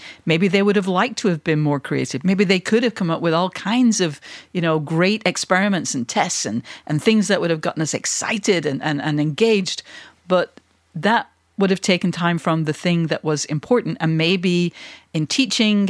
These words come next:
as in writing, and as in other creative pursuits,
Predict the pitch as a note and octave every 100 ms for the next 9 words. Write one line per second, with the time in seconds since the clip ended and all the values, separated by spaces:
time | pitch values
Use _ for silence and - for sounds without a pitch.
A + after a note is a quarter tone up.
0 | - D#3+ E3 - D3+ D3+ G#3 G#3+ - F#3
1 | F3+ E3+ - D3+ D3+ - _ D#3 D#3 -
2 | G3 G3+ G3 - E3+ D#3+ D#3 - D#3 -
3 | G#3 F#3 -